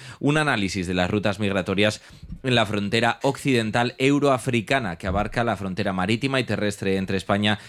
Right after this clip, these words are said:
y la franja costera, desde el sur de Senegal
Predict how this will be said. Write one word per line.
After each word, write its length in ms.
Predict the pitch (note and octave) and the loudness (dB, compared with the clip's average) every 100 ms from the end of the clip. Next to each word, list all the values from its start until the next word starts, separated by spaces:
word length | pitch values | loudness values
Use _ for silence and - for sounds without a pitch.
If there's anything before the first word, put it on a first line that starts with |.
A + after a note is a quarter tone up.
| - - | -14 -2
y 80 | |
la 160 | A2+ G2 | 2 2
franja 380 | G#2 G2 G#2 F#2 | 2 0 0 0
costera, 480 | F2+ - G2 G2+ - | -4 0 2 2 0
desde 400 | F#2 C3+ B2+ G#2+ | 2 0 2 -2
el 80 | |
sur 240 | - A#2+ G#2+ | 0 -2 0
de 100 | F2+ | -4
Senegal 420 | G2 F#2 G2 | -2 0 0